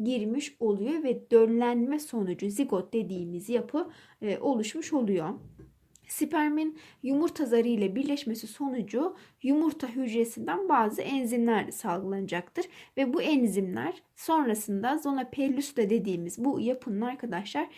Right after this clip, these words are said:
sertleşmesini sağlayarak, e, diğer spermlerin yumurta hücresine girmesini engellemiş olacaktır arkadaşlar.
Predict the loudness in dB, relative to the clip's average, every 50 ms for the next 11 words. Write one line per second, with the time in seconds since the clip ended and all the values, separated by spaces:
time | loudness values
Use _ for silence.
0 | -20 -20 _ -6 -2 -2 -2 0 0 -4 -4 -2 -2 -4 -4 -4 -4 -8 -8 -8
1 | -6 -2 -2 0 2 2 2 2 2 4 2 2 0 0 -6 -20 -20 -20 -20 -12
2 | -4 0 2 2 2 4 4 4 4 4 4 0 -4 -8 -4 -2 0 0 2 2
3 | 0 0 0 0 0 -2 -2 -4 -4 -4 -6 -4 -2 -2 0 2 2 0 0 -2
4 | -6 -4 -2 0 0 -2 -2 -6 -16 -20 -20 _ 4 6 6 6 6 4 2 2
5 | 0 -2 -6 -6 -6 -6 -4 0 0 2 2 4 2 2 2 0 -2 -4 -6 -6
6 | -4 -2 2 2 2 2 2 0 -2 -4 -6 -6 -4 -2 -2 -2 -2 -4 -6 -8
7 | -6 -6 -6 -6 -8 -10 -10 -12 -12 -14 -16